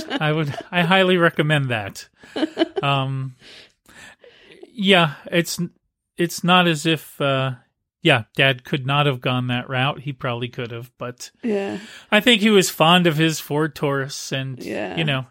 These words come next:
Speaker 1: it did, I mean, it served us very well. Uh, as a matter of fact, um, my cousin Jim did a great job making sure it was roadworthy in terms of the engine and heating. Everything went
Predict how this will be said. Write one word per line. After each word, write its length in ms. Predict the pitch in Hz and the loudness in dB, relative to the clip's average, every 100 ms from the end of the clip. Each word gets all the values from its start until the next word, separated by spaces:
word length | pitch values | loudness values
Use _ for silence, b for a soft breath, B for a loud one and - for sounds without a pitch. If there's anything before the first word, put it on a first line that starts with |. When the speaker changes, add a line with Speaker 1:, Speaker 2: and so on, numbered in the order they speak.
| _ | _
Speaker 1:
it 180 | 175 180 | -6 0
did, 320 | 226 190 196 - | 2 2 -4 -8
I 100 | 160 | -2
mean, 200 | 170 180 | 2 4
it 140 | 170 - | 2 -2
served 640 | - 220 190 190 - - _ | 0 2 2 0 -14 -20 _
us 280 | 165 165 - | -2 -2 -4
very 380 | 131 151 190 147 | -2 2 2 2
well. 420 | 123 123 127 - - | -4 -4 -4 -6 -2
Uh, 120 | 190 | 0
as 140 | 196 180 | 0 2
a 40 | |
matter 140 | 220 202 | 4 6
of 80 | |
fact, 300 | 190 165 - _ B B B B B | 6 2 2 _ B B B B B
um, 360 | 156 147 139 127 _ | -2 -2 -2 -10 _
my 280 | 147 147 135 _ | -4 -4 -4 _
cousin 360 | - 202 175 160 | -2 0 2 0
Jim 240 | 147 175 | 2 2
did 160 | 151 143 | 0 -2
a 40 | 127 | 0
great 280 | 165 170 | 0 0
job 360 | 131 156 156 139 | 2 4 4 2
making 260 | 151 147 143 | -2 -2 -6
sure 240 | - 151 | -2 0
it 80 | 143 | 0
was 200 | 135 117 | -2 -4
roadworthy 840 | 113 143 151 131 131 127 127 123 - | 0 0 0 0 -2 0 -2 -2 -6
in 180 | - 131 | -12 -8
terms 280 | - 143 127 | -4 -4 -2
of 60 | |
the 140 | 127 143 | -4 -2
engine 400 | 147 143 135 135 | -2 0 -2 -2
and 240 | 127 123 - | -4 -4 -8
heating. 480 | - - 160 143 135 | -10 -2 2 2 2
Everything 460 | 147 165 151 147 135 | 0 2 2 2 2
went 240 | 139 | -2